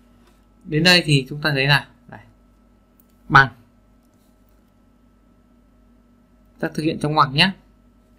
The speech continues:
A nhân âm một thì là âm A rồi này.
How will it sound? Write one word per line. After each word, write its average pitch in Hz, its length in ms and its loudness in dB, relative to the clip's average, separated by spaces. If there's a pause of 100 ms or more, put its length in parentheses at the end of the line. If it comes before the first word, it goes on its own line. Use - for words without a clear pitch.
(1500)
A 170 360 6
nhân 165 240 -2
âm 160 160 -2
một 135 200 0
thì 123 80 -8
là 117 140 -2
âm 147 240 4
A 143 140 4
rồi 117 160 -8
này. 107 120 -14